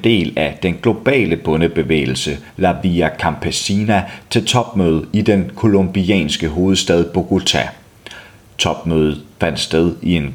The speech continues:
global krisetid, hvor klimaforandringer, stigende priser, mangel på mad samt krige og konflikter rammer verdens bønder hårdt. Mathilde Goldschmidt Andersen, projektrådgiver for den danske N G O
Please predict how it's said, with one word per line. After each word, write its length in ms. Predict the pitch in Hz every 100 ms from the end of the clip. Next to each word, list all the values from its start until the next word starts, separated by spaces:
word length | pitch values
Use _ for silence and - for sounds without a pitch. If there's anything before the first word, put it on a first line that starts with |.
| -
global 520 | 82 80 71 60 -
krisetid, 680 | - 87 85 - - 92 - - -
hvor 100 | 110
klimaforandringer, 1000 | 110 120 135 147 - 80 69 65 55 50
stigende 460 | - - 104 107 98
priser, 640 | - 92 104 107 85 65 -
mangel 360 | 98 113 82
på 140 | - -
mad 240 | 69 87 196
samt 400 | - 78 - -
krige 440 | 101 107 117 -
og 240 | 71 -
konflikter 640 | - - - 127 127 - 82 - - -
rammer 440 | 76 71 76 73 -
verdens 480 | 67 - 73 73 -
bønder 260 | - - 60
hårdt. 540 | 67 - 85 82 - - - - - - -
Mathilde 540 | - 101 - 104 90 85
Goldschmidt 760 | - 78 78 - - 80 - - -
Andersen, 580 | 92 101 98 73 71 - -
projektrådgiver 1000 | 90 104 95 - 82 80 90 82 67
for 160 | - 82
den 160 | 78 78
danske 500 | 82 82 - 82 76
N 200 | 73 78
G 60 |
O 200 | 82 90